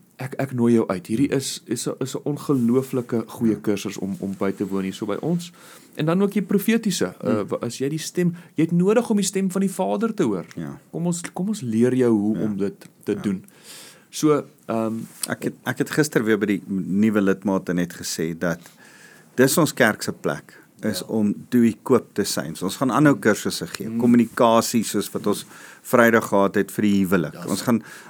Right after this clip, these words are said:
Speaker 2: jou aanhou leer oor ouerskap. Ons gaan jou aanhou leer hoe om jou finansies reg te bestuur. Ons gaan
Speaker 1: Ja.
Speaker 2: aanhou leer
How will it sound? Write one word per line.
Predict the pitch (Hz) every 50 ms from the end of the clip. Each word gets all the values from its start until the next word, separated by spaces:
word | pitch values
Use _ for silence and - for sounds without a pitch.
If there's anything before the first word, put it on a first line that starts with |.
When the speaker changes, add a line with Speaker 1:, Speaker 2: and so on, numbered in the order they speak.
| - _ _
Speaker 2:
jou | 123 131 139 131 -
aanhou | 156 160 165 156 139
leer | 123 113 117 120 117
oor | 113 113 110 -
ouerskap. | - 120 113 110 107 98 - - - - - -
Ons | 101 -
gaan | - 123 113
jou | 117 113 -
aanhou | - 143 151 151 147
leer | 131 110 104 110 110
hoe | 107 107 110
om | 110 110
jou | 107 104
finansies | - - 117 101 98 92 92 95 - - 104 87 -
reg | 82 80 82 82 - -
te | - 82
bestuur. | 85 82 - - - 82 82 90
Ons | 92 -
gaan | - 123
Speaker 1:
Ja. | 117 -
Speaker 2:
aanhou | 143 151 151 151 147
leer | 127 110 110 113 113 117